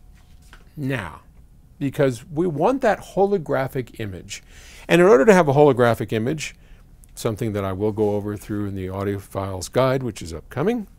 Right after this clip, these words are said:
shameless plug, take your speakers out from the wall as much as you can. I recommend from the back of the speaker to the front wall, the wall behind the speakers, four feet.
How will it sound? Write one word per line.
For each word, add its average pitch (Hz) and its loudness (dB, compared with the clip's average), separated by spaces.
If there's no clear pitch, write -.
shameless 90 -14
plug, 202 4
take 165 6
your 175 0
speakers 143 0
out 110 -2
from 123 -6
the 120 -2
wall 110 2
as 104 -4
much 175 -4
as 117 -8
you 117 -6
can. 110 -8
I 147 -2
recommend 131 -2
from 117 -10
the 101 -8
back 131 -2
of 123 -4
the 120 -6
speaker 127 -4
to - -8
the 95 -4
front - 0
wall, 104 0
the 98 -6
wall 107 2
behind 117 -6
the 110 -6
speakers, 101 -8
four 139 2
feet. 143 -6